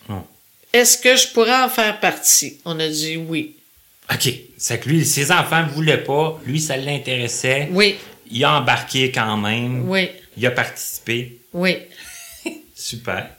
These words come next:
Speaker 2: Oh oui, ça a été vraiment le fun.
Speaker 1: Mhm.
Speaker 2: Ah oui.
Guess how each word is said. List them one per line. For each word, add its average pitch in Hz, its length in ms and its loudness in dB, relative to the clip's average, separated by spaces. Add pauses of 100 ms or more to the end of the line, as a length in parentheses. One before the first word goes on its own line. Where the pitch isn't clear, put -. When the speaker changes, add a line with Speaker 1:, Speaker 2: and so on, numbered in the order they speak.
(120)
Speaker 2:
Oh 185 280 2
oui, 160 160 -2
ça 175 160 2
a - 20 8
été 175 380 0
vraiment 170 1200 2
le 139 60 -4
fun. 127 500 -6 (200)
Speaker 1:
Mhm. 120 560 -2 (480)
Speaker 2:
Ah 165 320 2
oui. 139 240 -6